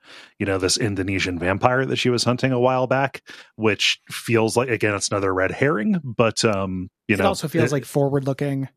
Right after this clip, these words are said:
Speaker 2: Like,
Speaker 1: Yes.
Speaker 2: we're gonna either go to Indonesia or we're gonna go to Tirna and Og.
Speaker 1: Yeah.
Speaker 2: Uh, go to Ireland in,
Speaker 1: Yeah.
Speaker 2: in this world. And she's gonna be a character, which would be cool.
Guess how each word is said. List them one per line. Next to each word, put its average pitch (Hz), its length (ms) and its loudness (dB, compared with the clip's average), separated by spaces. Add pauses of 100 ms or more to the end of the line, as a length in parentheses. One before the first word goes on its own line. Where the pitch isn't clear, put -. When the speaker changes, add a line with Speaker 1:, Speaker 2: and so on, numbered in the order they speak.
(120)
Speaker 2:
Like, 143 220 0
Speaker 1:
Yes. 165 200 0
Speaker 2:
we're 160 120 6
gonna 156 200 4
either 147 220 2
go 143 240 2
to 139 320 0
Indonesia 151 600 2
or 151 220 2
we're 147 100 0
gonna 139 180 0
go 135 100 0
to 127 80 -2
Tirna 131 360 -4
and 127 80 -4
Og. 135 340 -6 (640)
Speaker 1:
Yeah. 107 180 -2
Speaker 2:
Uh, 123 460 -2 (280)
go 139 120 2
to 135 60 -4
Ireland 135 580 -6 (520)
in, 170 80 -8
Speaker 1:
Yeah. 139 380 -4
Speaker 2:
in 131 80 -4
this 127 180 -6
world. - 440 -10
And 139 160 0
she's 135 160 0
gonna 127 160 0
be 127 100 -2
a 117 60 -4
character, 131 360 -4
which 170 180 4
would 208 60 6
be 196 60 2
cool. - 320 0